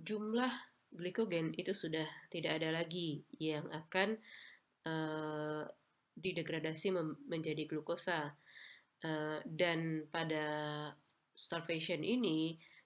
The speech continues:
jumlah ketersediaan lipid kita juga sudah berkurang sehingga proses, eh, gluconeogenesis juga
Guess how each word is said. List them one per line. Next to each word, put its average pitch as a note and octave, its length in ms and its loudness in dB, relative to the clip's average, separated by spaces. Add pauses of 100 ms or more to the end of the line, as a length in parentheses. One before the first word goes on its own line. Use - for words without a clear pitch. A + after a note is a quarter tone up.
(100)
jumlah E3 800 2 (960)
ketersediaan E3 1040 2 (800)
lipid G#3 480 2
kita F3 400 0
juga F3 160 2
sudah D#3+ 320 -2
berkurang F3 640 0
sehingga E3 720 -2 (400)
proses, G3 720 2
eh, D#3+ 360 2
gluconeogenesis D#3+ 1160 2
juga F#3+ 480 4